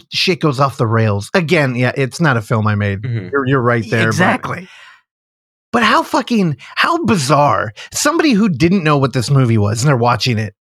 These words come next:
Speaker 1: and it plays the first third, and then it cuts into a short.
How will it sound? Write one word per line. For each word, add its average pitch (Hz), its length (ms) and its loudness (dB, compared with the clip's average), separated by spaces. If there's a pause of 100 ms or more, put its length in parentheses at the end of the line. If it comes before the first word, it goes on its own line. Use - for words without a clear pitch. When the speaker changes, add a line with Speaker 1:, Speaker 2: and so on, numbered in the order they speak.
(100)
Speaker 1:
and 156 140 2
it 135 80 -4
plays 165 300 0
the 139 80 -2
first 147 280 0
third, 143 120 2
and 127 100 0
then 143 80 2
it 139 80 -10
cuts 175 240 -2
into 147 180 2
a 110 60 0
short. 101 420 -2